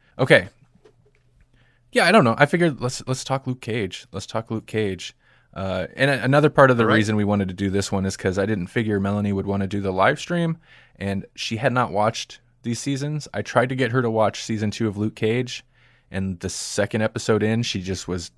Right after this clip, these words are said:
Speaker 1: clearly bored. So I was like, "You know what? I'm not gonna force you to watch
Speaker 2: <laughs>
Speaker 1: this. Like,
Speaker 2: It
Speaker 1: you don't
Speaker 2: did
Speaker 1: have to watch this if you're bored." She just wasn't getting into it.
Speaker 2: Oh, sure. I was gonna say, uh,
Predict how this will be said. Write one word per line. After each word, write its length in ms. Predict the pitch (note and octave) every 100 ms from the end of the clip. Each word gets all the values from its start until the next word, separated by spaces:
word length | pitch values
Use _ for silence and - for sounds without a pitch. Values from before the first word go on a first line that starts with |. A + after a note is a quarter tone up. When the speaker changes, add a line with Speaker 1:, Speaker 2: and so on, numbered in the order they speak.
| _ _ -
Speaker 1:
clearly 380 | - G2+ G2 F2
bored. 400 | E2 E2+ D2+ F#2
So 120 | - F2+
I 40 |
was 80 | F2
like, 180 | F2+ -
"You 60 |
know 80 | E3
what? 260 | D#3 C#3 _ _ _ _ _ _ _ _ -
I'm 120 | C3
not 100 | C3+
gonna 140 | B2
force 280 | - G2+ G2+
you 60 | F#2
to 100 | E2
watch 260 | D#2+ E2+ -
Speaker 2:
<laughs> 0 |
Speaker 1:
this. 340 | F#2 G#2+ -
Like, 140 | A2+ A2
Speaker 2:
It 60 |
Speaker 1:
you 40 | E3
don't 60 |
Speaker 2:
did 40 | F#3
Speaker 1:
have 100 | C3+
to 60 |
watch 260 | F#2 F2 -
this 160 | F2+ -
if 60 |
you're 100 | F#2
bored." 360 | F2 F2+ E2+ E2
She 120 | -
just 180 | A#2+ B2+
wasn't 340 | B2+ F#2 F#2+ E2+
getting 240 | F2 E2+
into 260 | E2 E2 E2+
it. 180 | E2+ - _ _ -
Speaker 2:
Oh, 240 | F#2 F2
sure. 320 | D#2+ E2+ E2 _ _ -
I 40 | C3
was 80 |
gonna 80 | D3+
say, 280 | D3+ B2 A2
uh, 200 | A#2+ G2+